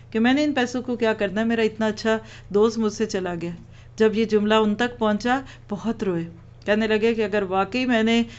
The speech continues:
इसको इस तरह से तलाक़ बाइन न दे दी होती तो मैं इससे रुजू कर लेता।" अब देखिए कि इस्लाम क्या सिखाता है। तो फिर क्या है कि अगर महर नहीं था कोई मुकर्रर, तो जो भी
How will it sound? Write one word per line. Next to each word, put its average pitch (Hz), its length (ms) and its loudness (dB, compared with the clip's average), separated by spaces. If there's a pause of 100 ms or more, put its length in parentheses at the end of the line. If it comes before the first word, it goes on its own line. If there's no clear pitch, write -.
(140)
इसको 208 300 -2
इस 202 160 -2
तरह 214 240 2
से 214 180 0
तलाक़ 196 440 0
बाइन 202 400 2
न 226 40 2
दे 202 180 2
दी 202 120 -4
होती 190 240 -2
तो 208 160 -6
मैं 190 160 -4
इससे 185 200 -8
रुजू 170 260 -8
कर 170 180 -10 (100)
लेता।" 170 300 -12 (460)
अब 220 100 -4
देखिए 285 300 -4
कि 302 120 -6
इस्लाम 226 380 2
क्या 233 160 -2
सिखाता 214 460 -4
है। 277 100 -8 (320)
तो 208 60 -2
फिर 269 400 -2
क्या 240 140 2
है 269 280 -2 (120)
कि 226 60 2
अगर 208 260 0
महर 202 420 0
नहीं 220 280 0
था 262 60 -2
कोई 247 160 -4
मुकर्रर, 226 440 0
तो 262 160 -6
जो 240 260 -2
भी 277 280 0